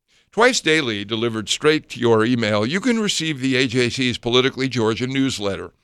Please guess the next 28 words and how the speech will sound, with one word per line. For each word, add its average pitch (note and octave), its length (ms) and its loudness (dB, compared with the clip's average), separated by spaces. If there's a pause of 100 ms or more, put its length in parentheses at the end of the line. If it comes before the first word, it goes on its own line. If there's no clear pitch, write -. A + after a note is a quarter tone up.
(280)
Stay D3 280 4
on C#3+ 100 0
top C3 260 0
of A#2 80 -2
all A#2+ 160 4
the B2+ 120 -2
important G#2 500 -4
news, D#3 340 0
scoops, - 560 -8
and G#2+ 140 -4
exclusives G2 880 -6 (220)
from G#2 160 -4
the G#2+ 180 -4
A C3+ 80 4
J E3+ 200 2
C D3 260 -2
Politics A#2+ 680 -4
team. A2 380 -6 (520)
Just E3+ 220 0
go D3 160 6
to C3 80 4 (100)
A C#3+ 100 4
J C#3 200 0
C C#3 220 -2
dot A2 280 -2
com D3+ 360 2
slash A2 440 -2
newsletters A#2+ 760 -4